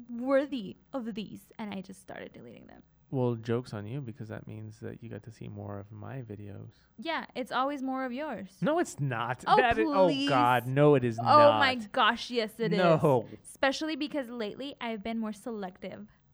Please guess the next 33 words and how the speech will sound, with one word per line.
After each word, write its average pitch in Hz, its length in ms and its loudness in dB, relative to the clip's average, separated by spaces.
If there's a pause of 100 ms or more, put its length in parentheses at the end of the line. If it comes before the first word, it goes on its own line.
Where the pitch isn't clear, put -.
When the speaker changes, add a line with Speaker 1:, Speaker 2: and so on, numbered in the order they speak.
(880)
Speaker 2:
It 170 160 0
is 135 200 0
not 123 680 -2
more. 117 400 -2
Speaker 1:
Oh, 196 220 -2
it 175 200 -10
Speaker 2:
No, 156 440 4
Speaker 1:
absolutely 127 420 0
is. 170 200 -10
Speaker 2:
but 143 420 0
no 147 400 0
way. 117 800 -4 (640)
We 135 80 -4
should 143 180 -6
count 117 300 -10
next 107 280 -14
time, 107 260 -10
but 120 120 -8
no 135 260 0
way. 110 260 -4
You 110 200 -6
Speaker 1:
See, 240 140 0
Speaker 2:
send, 208 380 0
Speaker 1:
way. 139 40 -12
Speaker 2:
you 143 260 0
send 120 380 -8
me 104 220 -14 (300)
far 135 260 2
more 113 240 -4
videos. 101 720 -8 (160)
Speaker 1:
Absolutely 220 580 -8
not. 180 240 -10 (260)
Speaker 2:
Yes. - 380 -12